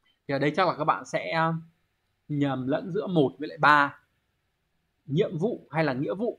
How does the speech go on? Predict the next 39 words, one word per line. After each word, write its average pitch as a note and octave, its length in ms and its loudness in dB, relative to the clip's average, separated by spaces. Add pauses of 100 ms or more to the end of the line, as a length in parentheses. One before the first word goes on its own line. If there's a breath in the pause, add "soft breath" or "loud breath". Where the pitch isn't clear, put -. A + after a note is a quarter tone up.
chúng C3 140 -14
ta C#3 140 -8
thấy B2+ 220 -6
chắc - 140 -4
chắn A#2+ 120 0
là C#3 60 -2
nghe C#3+ 260 2
nghĩa C3+ 340 0
vụ F3+ 240 -8
hợp B2 120 -10
lý A#2+ 120 -8
hơn C#3+ 240 0
đúng B2 120 -6
không? C3+ 160 -4 (380)
Chúng C3+ 80 -6
ta C3+ 160 0
chọn C3+ 120 -6
phương - 160 -8
án A#2 100 -6
số A#2 160 -12
ba C3 240 2
nhá. C#3 240 0 (560)
Nghĩa E3+ 200 -4
vụ F3+ 260 -4
nộp C3 240 -2
thuế. C3 300 -2 (880)
Tuy D#3+ 100 4
nhiên E3+ 100 6
đấy C#3 120 4
là D#3 80 8
cái D#3+ 140 -4
cách F#3+ 140 0
dịch C3+ 160 0
theo D3+ 140 -2
tiếng C3+ 120 -2
Việt D#3 200 6
thôi, D3 140 2
có C3+ 60 -4
một D3 120 -4